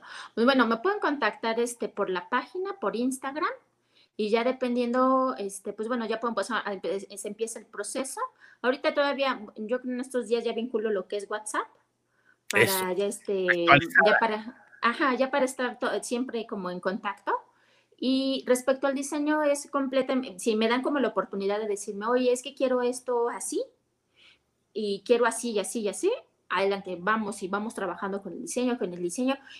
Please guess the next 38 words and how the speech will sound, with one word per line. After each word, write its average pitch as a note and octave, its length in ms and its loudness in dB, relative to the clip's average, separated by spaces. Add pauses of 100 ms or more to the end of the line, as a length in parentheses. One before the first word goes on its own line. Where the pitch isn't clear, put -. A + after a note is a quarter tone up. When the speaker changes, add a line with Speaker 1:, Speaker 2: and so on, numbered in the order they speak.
Speaker 1:
y G3 100 2
ya G#3 120 8
hasta A3 200 -2
que G3+ 120 0
quede G#3 180 -2
como F3+ 440 -2
satisfecho, A3+ 640 -6
"Oye, A#3 160 2
sí, A3+ 160 -8
sí A3+ 120 -4
me A3+ 120 0
gustó", E3+ 300 0 (360)
vámonos, G3 440 0
lo F#3+ 160 0
tatuamos, C4 560 -2 (200)
incluso A3 420 0
aquí A3 200 -4
se A3 140 -8
hace G#3+ 180 -8
como F#3 220 -8
la E3 180 -6
prueba G3 360 0
ya F#3 140 -2
del, F3+ 440 -4
del, G3 220 -8
del F3+ 160 2
diseño, A3+ 400 -2
lo G#3 140 0
ponemos F#3+ 300 -4
en F3 80 -14
la - 120 -12
piel, A3+ 200 0
"¿Te G#3 80 -2
gusta?". A#3+ 320 -2
"Sí", G4 180 -2
ah, - 100 -4
pues G#3 120 -8
bueno, - 160 -2